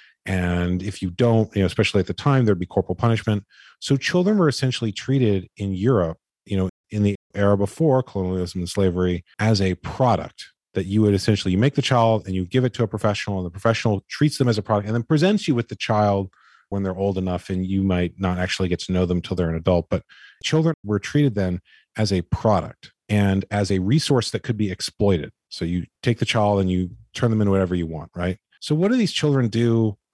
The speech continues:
when they're adults? Well, you know, there's a saying, "What we do to children, they'll do to the world." And so these children who were treated as a resource to be exploited went out and treated indigenous cultures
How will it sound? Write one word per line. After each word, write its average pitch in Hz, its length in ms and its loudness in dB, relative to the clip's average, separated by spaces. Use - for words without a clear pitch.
when 113 160 0
they're 185 160 2
adults? - 500 -6
Well, 123 320 0
you 120 60 -4
know, 123 160 4
there's 120 180 2
a 123 60 0
saying, 147 240 2
"What 117 100 0
we 110 100 -2
do 117 140 0
to 165 80 2
children, 110 380 -2
they'll 104 100 -2
do 101 160 -4
to 98 80 -4
the 92 80 -4
world." 101 460 -2
And 107 120 -4
so - 140 -4
these 117 220 0
children 127 320 0
who 110 100 -4
were 107 100 0
treated 113 380 -2
as 107 140 -2
a 117 40 -4
resource 107 380 -2
to - 80 -8
be 127 60 0
exploited 87 520 -6
went 92 240 2
out 85 240 0
and 98 140 0
treated 95 480 0
indigenous 95 460 0
cultures - 580 -6